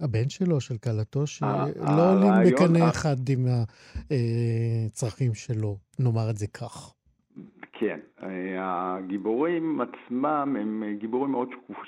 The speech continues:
Speaker 2: שקופים. סיפורים קטנים, גיבורים שקופים. אה, הבעיה של יצחק היא בעיית בדידות של, אה, כל אחד מאיתנו, במיוחד בתקופה האחרונה, שאתה צריך לאכול את החביתה שלך לבד, ו-, אה, להישאר, אה,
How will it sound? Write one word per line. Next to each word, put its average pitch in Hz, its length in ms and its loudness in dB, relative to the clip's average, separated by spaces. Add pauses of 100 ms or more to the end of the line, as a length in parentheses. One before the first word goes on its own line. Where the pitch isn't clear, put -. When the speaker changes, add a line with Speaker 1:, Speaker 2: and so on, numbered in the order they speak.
Speaker 2:
שקופים. 98 540 -8 (160)
סיפורים 123 380 -4
קטנים, 123 500 -4
גיבורים 107 480 -4
שקופים. 117 680 -6 (520)
אה, 87 60 -10 (500)
הבעיה 85 340 -2
של 98 180 -4
יצחק 92 380 -4
היא 85 80 -10
בעיית 82 480 -4 (220)
בדידות 90 720 -10
של, 82 260 -6
אה, 78 160 -8
כל 95 220 -6
אחד 90 280 -4
מאיתנו, 95 440 -6
במיוחד 85 500 -10
בתקופה 87 480 -8
האחרונה, 98 640 -8
שאתה 82 380 -12
צריך 87 300 -18
לאכול 90 320 -8
את 87 100 -10
החביתה 87 440 -10
שלך 87 260 -10
לבד, 87 420 -6 (1080)
ו-, 87 520 -8 (160)
אה, 87 460 -12 (160)
להישאר, 90 720 -6
אה, 82 340 -6